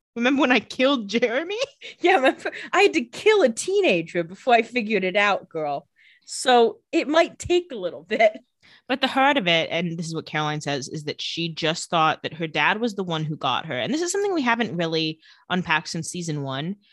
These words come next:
Speaker 1: but she always felt closer to her dad than her mom. And so it's probably hard for her.
Speaker 2: Yeah, she never felt like her mom and her were close. It was just like, "Oh, I have to be in Mystic Falls, whatever, but, like,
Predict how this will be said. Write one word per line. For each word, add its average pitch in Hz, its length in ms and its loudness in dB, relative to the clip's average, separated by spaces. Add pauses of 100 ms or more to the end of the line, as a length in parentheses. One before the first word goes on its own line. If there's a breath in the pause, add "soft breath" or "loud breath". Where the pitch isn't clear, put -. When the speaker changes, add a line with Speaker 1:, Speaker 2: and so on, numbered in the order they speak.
(360 soft breath)
Speaker 1:
but 220 220 0
she 285 360 0
always 220 360 2
felt - 200 -2
closer 170 340 -4
to 170 140 -2
her 156 200 -4
dad 147 420 0
than 131 140 -6
her 123 160 -8
mom. 123 540 -8 (380)
And 208 160 4
so 202 160 4
it's 190 120 0
probably 220 440 2
hard 240 280 2
for 202 120 -2
her. 104 360 -10 (340)
Speaker 2:
Yeah, 190 120 0
she 196 140 -8
never 190 200 -6
felt 214 180 -4
like - 120 -8
her 202 100 -8
mom 156 220 -6
and 165 80 -10
her 170 80 -8
were 165 140 -10 (120)
close. 143 320 -8
It 92 40 -14
was - 140 -18
just - 180 -18
like, 139 200 -8 (440 soft breath)
"Oh, 160 580 -4 (360)
I 151 80 -2
have 151 140 -4
to 160 80 -16
be 156 140 -2
in 147 100 -4
Mystic 147 300 -8
Falls, 143 400 -4
whatever, 139 380 -6
but, 143 220 -8
like, 135 140 -12